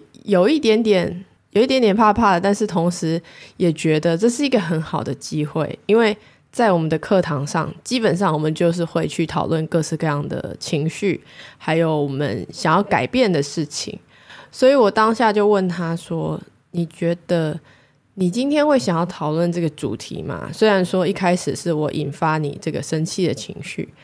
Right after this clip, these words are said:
但是如果我们把它就一个议题来看的话，你会不会想要来讨论这个课题？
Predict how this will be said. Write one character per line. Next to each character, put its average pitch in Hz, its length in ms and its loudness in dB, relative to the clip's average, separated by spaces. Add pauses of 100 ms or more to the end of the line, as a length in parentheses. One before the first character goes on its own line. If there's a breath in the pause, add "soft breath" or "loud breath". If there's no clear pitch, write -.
(220 soft breath)
但 214 100 2
是 240 100 2
如 226 100 6
果 208 80 8
我 190 40 4
们 165 340 2
把 160 100 -2
它 170 180 0
就 175 240 2
一 170 80 2
个 165 160 0
议 185 180 -4
题 143 320 -8
来 143 240 -6 (120)
看 175 280 -2
的 - 140 -4
话， - 340 -6 (320 soft breath)
你 170 120 0
会 196 100 4
不 180 60 0
会 185 180 2
想 147 240 -4
要 151 140 -2
来 147 160 -2
讨 - 280 -4
论 151 220 -2
这 156 100 -6
个 151 120 -8
课 - 280 -6
题？ - 320 -14